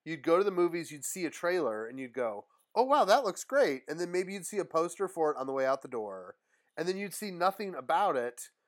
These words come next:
until it was on the marquee, and you're like, "Oh, hey, this new movie came out. I saw it in the newspaper.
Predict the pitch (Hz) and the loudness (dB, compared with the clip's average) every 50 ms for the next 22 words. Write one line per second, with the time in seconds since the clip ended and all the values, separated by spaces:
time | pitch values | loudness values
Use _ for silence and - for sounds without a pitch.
0 | _ _ _ - 139 156 160 - 190 175 160 147 139 139 147 147 151 151 143 139 | _ _ _ -4 -4 -4 -2 0 0 2 2 2 4 4 4 4 4 2 0 0
1 | 135 135 135 - - 170 160 151 139 127 131 127 127 135 - 233 247 214 202 208 | 0 0 -2 -4 -6 -6 -4 -4 -4 -4 -2 -2 -2 -2 0 0 2 2 2 2
2 | 202 190 175 - 185 175 165 170 165 160 160 - 165 156 147 147 147 143 139 - | 2 0 -2 -4 -4 -4 -2 -2 -4 -4 -4 -4 -4 0 2 2 2 2 0 0
3 | - 151 147 143 135 127 131 139 139 131 - 135 127 123 - 123 117 113 110 | 2 2 2 2 0 -4 -8 -8 -8 -8 -8 -8 -8 -6 -6 -8 -8 -8 -10